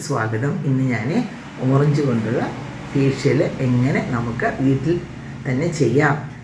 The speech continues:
എന്നുള്ളൊരു വീഡിയോ ആയിട്ടാണ് വന്നിരിക്കുന്നത്. നമുക്ക് വീഡിയോയിലോട്ട് പോയാലോ?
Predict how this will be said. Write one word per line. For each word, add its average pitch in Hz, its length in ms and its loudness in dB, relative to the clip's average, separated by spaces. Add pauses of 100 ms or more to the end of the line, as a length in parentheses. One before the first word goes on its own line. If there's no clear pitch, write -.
എന്നുള്ളൊരു 139 460 4
വീഡിയോ 131 400 4
ആയിട്ടാണ് 123 380 0
വന്നിരിക്കുന്നത്. 120 560 -2 (140)
നമുക്ക് 180 280 0
വീഡിയോയിലോട്ട് 156 500 4
പോയാലോ? 143 440 2